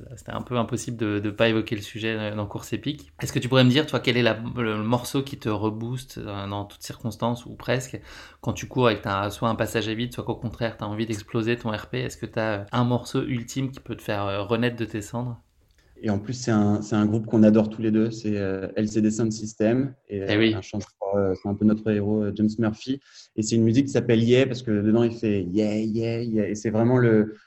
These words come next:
Speaker 2: voilà, le truc qui booste. Et c'est, euh, c'est, c'est la niaque, tu vois, c'est la grinta. C'est, euh, j'adore ce morceau. Et, euh,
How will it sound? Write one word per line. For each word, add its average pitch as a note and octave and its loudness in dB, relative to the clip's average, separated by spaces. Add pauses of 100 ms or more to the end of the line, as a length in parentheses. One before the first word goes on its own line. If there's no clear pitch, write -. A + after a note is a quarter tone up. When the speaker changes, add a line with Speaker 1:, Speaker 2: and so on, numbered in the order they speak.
(120)
Speaker 2:
voilà, G#2+ 6
le G#2+ 4
truc A2 -6
qui - -4
booste. B2+ 2
Et G#2+ 2
c'est, A2+ 2
euh, G2 4 (400)
c'est, G2 0 (300)
c'est - -2
la G#2+ 6
niaque, A#2+ 4
tu - -8
vois, G2+ 2
c'est G2+ -8
la F#2+ 0
grinta. G#2+ 4
C'est, G#2+ -6
euh, F#2 -6
j'adore G2+ 2
ce B2 -8
morceau. B2+ 0
Et, G#2+ 4
euh, F#2+ 0